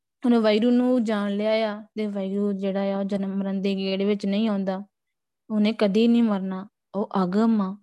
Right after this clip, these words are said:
ਅਪੋ-, ਅਪਹੁੰਚ ਆ, ਜੋ ਸਰੀਰ ਦੇ ਨਾਲ ਨਹੀਂ ਆ। ਅਸੀਂ ਵਾਹਿਗੁਰੂ ਤੱਕ ਨਹੀਂ ਪਹੁੰਚ ਸਕਦੇ, ਕਿਉਂਕਿ ਵਾਹਿਗੁਰੂ ਅਪਾਰ ਆ, ਬੇਅੰਤ ਆ। ਵਾਹਿਗੁਰੂ ਦਾ ਅੰਤ ਨਹੀਂ ਪਾ ਸਕਦੇ। ਵਾਹਿਗੁਰੂ ਦੇ ਆਪਾਂ ਗੁਣਾਂ ਨੂੰ ਬਿਆਨ ਨਹੀਂ ਕਰ ਸਕਦੇ।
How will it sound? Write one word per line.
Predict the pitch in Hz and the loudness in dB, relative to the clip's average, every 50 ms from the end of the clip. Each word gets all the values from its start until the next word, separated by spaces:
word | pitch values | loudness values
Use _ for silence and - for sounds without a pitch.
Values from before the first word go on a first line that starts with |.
| _ - - | _ -8 -8
ਅਪੋ-, | 202 - - 220 202 196 196 _ - _ - | -8 -4 0 0 0 0 -2 _ -10 _ -4
ਅਪਹੁੰਚ | 208 202 - 202 185 170 226 226 220 202 - | -4 -2 -2 -2 -2 0 0 0 0 2 0
ਆ, | 190 180 - - _ _ _ _ _ _ _ _ _ _ _ _ _ _ _ _ _ | 0 0 -2 -6 _ _ _ _ _ _ _ _ _ _ _ _ _ _ _ _ _
ਜੋ | 214 214 | 0 0
ਸਰੀਰ | 208 - 220 196 196 190 190 185 | 2 2 2 2 2 2 2 0
ਦੇ | 190 202 202 | 0 2 2
ਨਾਲ | 208 202 196 190 196 196 | 2 2 0 0 -2 -2
ਨਹੀਂ | 196 202 220 220 202 | -2 -2 -2 -4 -6
ਆ। | 190 - - _ _ _ _ _ _ - 247 269 262 226 240 - - _ _ _ - | -8 -10 -16 _ _ _ _ _ _ -2 0 2 2 2 0 0 -4 _ _ _ -6
ਅਸੀਂ | 202 - 233 226 | 0 0 2 2
ਵਾਹਿਗੁਰੂ | 208 208 202 202 233 226 | 4 4 4 4 2 2
ਤੱਕ | 214 233 220 220 214 - 233 233 240 233 233 - - - - _ _ - | 2 0 0 0 0 -2 0 0 0 -2 -4 -6 -14 -20 -20 _ _ 0
ਨਹੀਂ | 233 233 269 277 | 2 4 4 4
ਪਹੁੰਚ | 262 - 233 214 214 220 | 2 2 0 0 0 0
ਸਕਦੇ, | 208 - 208 196 196 190 185 196 196 190 196 202 | 0 -2 0 0 -2 -2 -2 -4 -4 -4 -6 -8
ਕਿਉਂਕਿ | - 190 185 180 - 220 | -10 -10 -8 -6 -6 -4
ਵਾਹਿਗੁਰੂ | 220 208 196 190 185 196 202 208 208 208 | -2 -2 -2 -2 0 0 0 0 -2 -4
ਅਪਾਰ | 202 - 190 185 190 190 202 202 202 | -4 -4 -4 -4 -2 -2 -2 -2 -2
ਆ, | 196 190 190 208 226 _ 208 | -4 -4 -6 -8 -8 _ -6
ਬੇਅੰਤ | 196 196 220 202 208 226 254 269 254 - | -2 0 2 2 4 4 4 4 2 2
ਆ। | 226 190 196 - _ _ _ _ _ _ _ _ _ _ _ _ _ _ _ _ _ _ _ _ _ _ _ _ _ - | 0 -2 -2 -6 _ _ _ _ _ _ _ _ _ _ _ _ _ _ _ _ _ _ _ _ _ _ _ _ _ -2
ਵਾਹਿਗੁਰੂ | 202 196 202 196 185 | 0 0 0 0 0
ਦਾ | 202 190 - - | 0 -2 -2 -2
ਅੰਤ | 196 196 196 - | -2 -2 -2 0
ਨਹੀਂ | 220 220 214 226 | 0 0 0 0
ਪਾ | 226 226 214 202 196 | 0 0 0 0 -2
ਸਕਦੇ। | 190 202 190 190 190 185 190 190 185 208 202 - _ _ _ _ _ _ _ _ _ _ _ _ _ _ _ _ _ _ _ _ _ _ _ - | -2 -4 -4 -6 -6 -6 -6 -6 -6 -8 -12 -16 _ _ _ _ _ _ _ _ _ _ _ _ _ _ _ _ _ _ _ _ _ _ _ 0
ਵਾਹਿਗੁਰੂ | 214 190 190 202 220 220 | 2 2 4 4 4 2
ਦੇ | 202 208 208 | 4 2 2
ਆਪਾਂ | 202 202 208 208 | 0 0 0 0
ਗੁਣਾਂ | 202 202 196 190 | 0 0 -2 -2
ਨੂੰ | 196 208 214 202 190 185 | -2 -2 -2 -2 -2 -2
ਬਿਆਨ | 196 190 185 190 190 196 | -2 -2 -2 -2 -2 -2
ਨਹੀਂ | 202 220 226 | -2 -2 -2
ਕਰ | 214 220 208 190 185 | -2 -2 -4 -4 -4
ਸਕਦੇ। | - 196 185 180 180 180 185 180 208 | -4 -4 -6 -4 -6 -6 -6 -8 -8